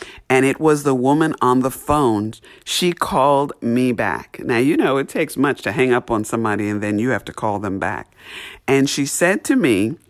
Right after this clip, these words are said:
that when she hung up on me, that she said, "I don't know, um,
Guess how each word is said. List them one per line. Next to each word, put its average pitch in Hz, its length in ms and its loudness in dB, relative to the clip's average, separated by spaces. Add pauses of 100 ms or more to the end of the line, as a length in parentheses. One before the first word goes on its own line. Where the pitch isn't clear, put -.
(760)
that 123 220 -4
when 156 260 2
she 160 220 0
hung 185 300 0
up 185 220 0
on 120 220 2
me, 104 340 -6 (720)
that 120 520 0
she - 160 -4
said, 147 280 0
"I 127 140 2
don't 170 200 2
know, 143 840 2
um, 110 540 -2